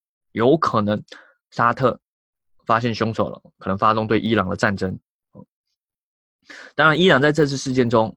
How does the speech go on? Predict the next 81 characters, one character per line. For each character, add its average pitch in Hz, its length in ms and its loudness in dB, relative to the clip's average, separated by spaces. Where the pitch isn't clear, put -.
哦， - 240 -14
他 139 140 0
虽 143 100 0
然 127 140 2
也 117 80 4
否 107 260 2
认， 117 160 4
他 120 180 0
肯 123 200 -6
定 151 120 0
是 180 60 4
否 110 220 0
认 123 100 2
的， 110 100 0
对 98 140 0
吧 117 100 4
？“那 180 140 -4
不 202 80 -2
是， 190 180 -4
不 185 120 -6
是 202 120 -4
我 135 260 4
哦， 156 40 2
你 147 100 -4
这 147 100 -4
坚 175 200 -2
决 156 100 0
否 123 200 0
认， 131 140 2
别， 131 200 -2
别 135 160 2
搞 139 160 4
我， 123 240 4
你 120 120 -4
这， 120 320 -2
你 107 140 -8
来， 113 180 2
我 120 160 2
这 127 300 0
跟 131 120 -4
你 113 40 -4
拼 120 240 -4
了， 104 200 -4
对 - 80 -4
吧？” 107 160 0
但 190 100 2
他 196 120 2
在 196 120 4
这 175 60 -2
次 190 100 2
事 180 200 -2
件 165 140 4
中 147 140 4
看 151 180 0
起 127 80 2
来 143 60 4
的 117 120 -4
确 143 120 2
是 131 100 -2
受 123 260 2
益 117 140 2
啦， - 140 -6
哦， - 200 -20
因 131 80 -4
为 139 160 0
之 139 140 -8
前 127 140 0
他 127 80 4
被 117 220 2
石 - 220 -8
油 110 120 2
禁-， 131 220 -6
这 123 80 -4
个 104 200 2
禁 139 200 0
运， 143 160 -2
禁-， 131 200 -2
被 - 80 0
制 131 220 -2
裁 92 200 -2
嘛， 76 280 -8